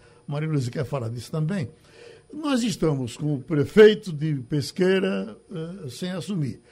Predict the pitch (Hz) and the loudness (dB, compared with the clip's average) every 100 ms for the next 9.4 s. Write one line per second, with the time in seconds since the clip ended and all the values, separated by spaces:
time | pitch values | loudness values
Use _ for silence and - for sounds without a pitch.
0 | - - - 151 190 180 - 147 190 202 | -20 -20 -10 0 2 2 -2 2 6 6
1 | 151 180 147 175 190 311 165 196 156 208 | 2 -4 -2 -2 -4 -6 -10 -10 -2 0
2 | 208 196 202 180 180 147 156 117 120 - | 2 0 0 -2 -2 0 0 -2 -8 -12
3 | - - - - 254 202 247 196 247 202 | -20 -20 -14 -4 0 2 2 0 0 0
4 | - 190 175 175 180 285 277 180 185 196 | 0 0 0 0 2 2 0 0 2 4
5 | 214 220 214 - - - - 214 226 - | 4 2 -2 -6 -20 -20 -2 2 2 0
6 | 208 330 - 226 208 170 156 147 107 104 | -4 -4 -4 0 2 4 4 4 0 -6
7 | - - - - 240 233 202 185 220 185 | -14 -20 -14 -8 -8 -4 -4 4 4 6
8 | 185 175 165 160 123 131 123 123 120 113 | 4 2 0 0 -2 -6 -6 -6 -6 -2
9 | 120 107 107 | -2 -2 -4